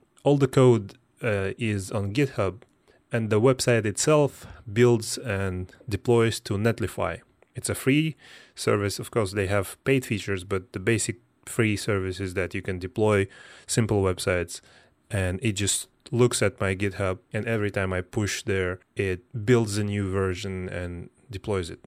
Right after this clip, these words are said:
You can add custom domains and, uh, free S S L. So I'm pretty happy with, with this setup.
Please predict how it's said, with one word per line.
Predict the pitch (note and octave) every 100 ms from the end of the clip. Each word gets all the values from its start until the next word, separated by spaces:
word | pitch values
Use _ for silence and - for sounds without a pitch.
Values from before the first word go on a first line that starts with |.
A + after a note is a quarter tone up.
| _
You | A#2
can | G#2+ G2+
add | G2 -
custom | A2 G#2 B2
domains | G#2 G2+ A#2+ B2+ B2
and, | G#2 F#2+ F2+ F2+
uh, | F2+ E2+ F2+ _ _ -
free | - A2+ G2+ G2 F#2+ _
S | A2+ G#2
S | G#2+ -
L. | C3 D3+ - - -
So | - D3 C3 G2+ - - - -
I'm | B2+ C#3+
pretty | C3+ D3 C3+ B2+
happy | B2+ - G#2+
with, | F#2+ G2
with | A2+ F#2+
this | G2 -
setup. | A#2 F#2 F#2